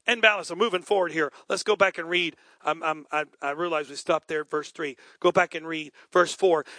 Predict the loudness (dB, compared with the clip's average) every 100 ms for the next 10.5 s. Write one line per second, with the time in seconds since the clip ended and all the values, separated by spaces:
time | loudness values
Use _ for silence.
0 | 2 2 4 6 6 6 8 8 8 6
1 | 4 8 10 12 12 10 8 8 8 6
2 | 2 4 6 6 4 -4 0 2 2 0
3 | -2 -2 -6 -8 -8 -8 -12 -10 -10 -12
4 | -12 -10 -10 -10 -10 -10 -12 -12 -10 -10
5 | -12 -14 -18 -20 -20 -20 -20 -20 -20 _
6 | _ _ _ _ _ _ _ _ 10 10
7 | 12 10 12 8 10 8 10 6 6 4
8 | 4 4 0 -8 -10 _ 4 8 8 6
9 | 0 0 2 6 6 4 2 2 0 0
10 | 2 2 2 0 0